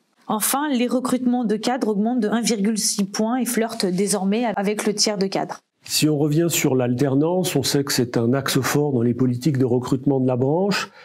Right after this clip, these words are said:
Speaker 2: Qu'en est-il, euh, plus précisément ?
Speaker 1: Là encore, quelques chiffres clés, hein, de l'alternance. Cinq mille cinq cent quatre-vingt-dix personnes sont en alternance, euh, en deux mille dix-neuf, dont un peu plus de trois mille huit cents embauches,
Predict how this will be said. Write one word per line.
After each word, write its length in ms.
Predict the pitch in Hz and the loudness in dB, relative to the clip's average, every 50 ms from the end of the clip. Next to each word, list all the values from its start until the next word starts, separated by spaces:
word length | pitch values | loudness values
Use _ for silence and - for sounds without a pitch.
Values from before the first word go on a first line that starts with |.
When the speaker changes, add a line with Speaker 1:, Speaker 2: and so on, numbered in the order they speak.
| - _ _ | -20 _ _
Speaker 2:
Qu'en 140 | - 147 131 | 0 0 2
est-il, 440 | 131 127 127 - 175 180 175 165 | 2 0 0 2 2 2 4 4
euh, 240 | 151 135 131 131 127 | 2 2 2 0 0
plus 200 | 127 127 - 147 | -2 -2 -2 -2
précisément ? 680 | 139 139 131 123 - 135 123 120 131 120 123 123 127 123 - - _ | 0 0 0 0 0 2 2 2 2 2 0 0 -2 -6 -10 -10 _
Speaker 1:
Là 100 | - 247 269 | -6 -4 -4
encore, 280 | 269 269 277 277 277 | -2 -2 -4 -4 -2
quelques 280 | - 277 254 262 - 247 | -2 -4 -2 0 -2 -2
chiffres 360 | 226 - 269 247 - - 262 | 0 0 -2 -2 0 -2 -2
clés, 280 | 247 254 - 262 269 247 | -2 0 0 0 0 0
hein, 100 | 220 214 | 0 0
de 80 | 196 214 | 0 0
l'alternance. 760 | 214 214 208 202 226 208 202 202 220 285 311 - - - - _ _ _ _ | 0 -2 -2 -2 -2 -2 0 0 0 0 0 -2 -2 -2 -6 _ _ _ _
Cinq 200 | 202 - - 262 | -2 0 0 0
mille 180 | 262 269 285 285 | 0 0 0 0
cinq 140 | 294 277 269 | 0 0 0
cent 140 | 226 247 269 | 0 0 0
quatre-vingt-dix 600 | 262 262 247 254 - 240 220 240 240 220 220 247 | 0 -2 -2 -2 0 0 0 2 2 2 0 0
personnes 560 | 214 254 262 233 - - - 254 247 254 233 202 | 0 -2 -4 -2 -2 0 0 0 0 0 0 0
sont 300 | - - - 247 254 247 | 0 0 0 0 0 0
en 100 | 240 220 | 0 0
alternance, 680 | 214 208 190 208 226 202 208 214 214 214 202 - - - | -2 -2 -2 -2 -2 -2 0 0 0 0 0 0 0 0
euh, 140 | 196 202 - | 0 0 0
en 120 | - 214 | 0 0
deux 120 | 208 202 214 | 0 0 0
mille 140 | 202 208 | 0 0
dix-neuf, 480 | 196 185 202 190 202 220 233 277 262 - 196 | 0 0 0 0 0 0 0 -2 -2 0 0
dont 320 | 202 185 220 247 262 269 | 0 0 0 0 0 0
un 40 | 247 | -2
peu 140 | 254 226 208 | -2 -2 -2
plus 160 | - - 240 | -2 -2 -4
de 60 | 226 | -2
trois 180 | - - 254 233 | -4 -4 -2 0
mille 180 | 220 233 214 | 0 0 0
huit 120 | 202 214 214 | 0 0 0
cents 240 | 202 - 202 196 185 | 0 0 0 0 0
embauches, 520 | 190 185 175 226 277 285 - - - - | 0 0 0 0 0 0 -2 -2 -4 -6